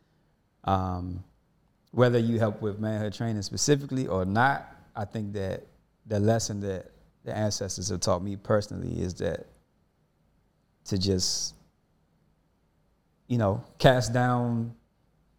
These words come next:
put your intention where you are, start where you are, on your square, you know? Look around you and, and figure out what is in my part, right?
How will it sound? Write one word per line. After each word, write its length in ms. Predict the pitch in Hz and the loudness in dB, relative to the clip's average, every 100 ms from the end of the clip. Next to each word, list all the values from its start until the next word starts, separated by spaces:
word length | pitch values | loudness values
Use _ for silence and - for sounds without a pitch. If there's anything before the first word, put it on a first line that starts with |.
| - | -4
put 180 | 165 160 | -2 0
your 100 | 156 | -2
intention 480 | 135 - 143 143 | 0 -2 -2 -2
where 120 | 139 143 | -2 -2
you 180 | 151 | -4
are, 200 | 180 95 - | -4 -6 -4
start 260 | 151 147 | -2 -2
where 80 | 127 | -2
you 220 | 127 143 | -4 -4
are, 220 | 120 78 - - | -4 -6 -12 -6
on 160 | 113 | 0
your 140 | 110 101 | 2 2
square, 540 | - 135 113 82 85 - | 2 2 2 0 -10 -16
you 80 | - | -10
know? 240 | 98 101 113 - _ _ _ _ - | -4 -4 -4 -12 _ _ _ _ -4
Look 160 | 104 | -2
around 360 | 107 107 107 104 | 0 0 0 -2
you 200 | 107 104 | -2 -2
and, 220 | 98 95 | -4 -4
and 120 | 101 98 | -4 0
figure 260 | 117 104 | 2 4
out 360 | 98 92 87 - - _ _ _ _ _ _ | 4 2 -4 -12 -20 _ _ _ _ _ _
what 320 | - 127 120 | 2 4 6
is 160 | 110 | 2
in 80 | 110 | 0
my 160 | 110 107 | 0 -2
part, 380 | - 90 85 - _ _ | -4 -10 -10 -16 _ _
right? 300 | 95 107 110 | -2 -2 -2